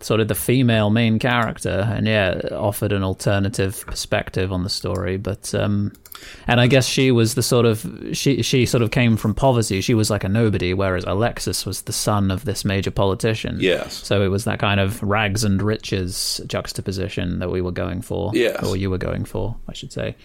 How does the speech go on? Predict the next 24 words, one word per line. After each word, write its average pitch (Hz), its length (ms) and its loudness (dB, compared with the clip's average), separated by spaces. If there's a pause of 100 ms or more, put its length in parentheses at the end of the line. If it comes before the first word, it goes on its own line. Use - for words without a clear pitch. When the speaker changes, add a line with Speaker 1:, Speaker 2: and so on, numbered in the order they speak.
(1300)
Speaker 2:
Well, 147 180 4
I, 62 140 2
I, 82 460 -2
I 104 40 4
mean, 123 380 -4
the 117 120 0
thing 80 200 -4
I 62 120 -2
always - 220 0
thought 98 120 0
about 71 180 0
Lore-, 82 280 -2
uh, 87 220 4
I 92 60 0
always 104 240 -2
found, 87 380 0
uh, 76 260 0
Lorelei, 80 560 0
like, 76 320 -2
uh, 50 440 -2
an 76 140 -2
interesting 78 420 -8
character, 71 640 -2
like, - 320 -4